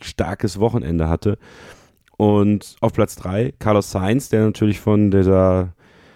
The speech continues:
ja, Regel bei roter Flagge profitiert hat, da können wir auch später nochmal drüber reden. Aber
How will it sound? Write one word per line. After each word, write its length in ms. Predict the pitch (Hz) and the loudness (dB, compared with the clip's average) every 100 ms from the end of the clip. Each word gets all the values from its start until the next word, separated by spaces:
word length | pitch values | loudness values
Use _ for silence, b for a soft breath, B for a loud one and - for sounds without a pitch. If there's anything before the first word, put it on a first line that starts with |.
| b | b
ja, 240 | 104 107 101 | 0 0 2
Regel 380 | 95 117 117 | 2 4 2
bei 100 | 104 | 2
roter 320 | 101 143 113 104 | 2 2 0 0
Flagge 360 | 110 117 120 | 0 0 -2
profitiert 540 | - 113 113 - 120 123 | -4 -6 -2 0 0 0
hat, 140 | 113 | -2
da 40 | |
können 180 | 113 98 | -2 -2
wir 40 | 107 | -4
auch 60 | |
später 200 | - 117 | -2 0
nochmal 180 | 113 113 | 2 2
drüber 280 | 107 107 104 | 2 2 2
reden. 320 | 110 110 110 B B B B B _ _ _ _ _ - | 4 2 0 B B B B B _ _ _ _ _ -4
Aber 480 | 104 110 107 107 | 0 2 2 0